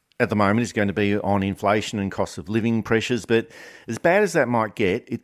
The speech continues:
I don't think it's a message that you can sustain politically for the next two or three years. So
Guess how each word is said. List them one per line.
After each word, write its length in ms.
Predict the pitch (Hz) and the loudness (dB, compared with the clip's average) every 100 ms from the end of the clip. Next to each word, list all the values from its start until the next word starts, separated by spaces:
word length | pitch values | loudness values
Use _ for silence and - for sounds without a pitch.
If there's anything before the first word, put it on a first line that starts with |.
| _ - | _ -2
I 100 | - | 0
don't 240 | 127 131 | 0 0
think 140 | 127 | 0
it's 120 | 113 101 | -2 0
a 40 | |
message 400 | 98 95 101 - | 0 0 -4 -6
that 100 | 95 | -8
you 100 | 95 | -8
can 140 | 101 | -8
sustain 480 | 90 98 - 101 95 | -8 -10 -4 -2 -2
politically 560 | - 92 92 85 92 90 | -2 -4 -4 -4 -4 -4
for 140 | - | -4
the 100 | 90 | -4
next 340 | 95 87 - - | -4 -4 -10 -2
two 180 | 107 | 0
or 40 | 92 | 0
three 240 | - 90 | 0 -2
years. 320 | 104 131 76 | 0 0 0
So 340 | - 104 98 | -2 2 2